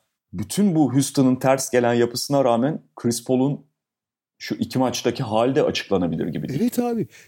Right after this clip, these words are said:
Speaker 2: Yani açıklanabilir derken abi kötü falan oynadığından değil. Abi şey yok. Hani bir de biliyorsun hani
Speaker 1: Silik.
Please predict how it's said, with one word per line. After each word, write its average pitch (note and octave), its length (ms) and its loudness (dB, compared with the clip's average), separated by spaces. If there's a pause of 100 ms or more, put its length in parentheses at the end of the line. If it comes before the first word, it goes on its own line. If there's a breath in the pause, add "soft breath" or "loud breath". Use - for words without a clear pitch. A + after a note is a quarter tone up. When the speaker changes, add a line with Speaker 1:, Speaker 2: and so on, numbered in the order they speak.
(140)
Speaker 2:
Yani D3 440 -4
açıklanabilir A3 540 -2
derken A#3+ 260 -2 (360 loud breath)
abi E3+ 120 -2 (120)
kötü - 280 0
falan C#4+ 260 0
oynadığından A#3 640 0
değil. G3+ 160 -2 (500)
Abi D3+ 140 0
şey B3 260 0
yok. - 360 2
Hani A2 240 -2
bir A#2 60 -8
de C3+ 200 2
biliyorsun D3 380 -6
hani A2 280 -2 (340)
Speaker 1:
Silik. C#3+ 720 -2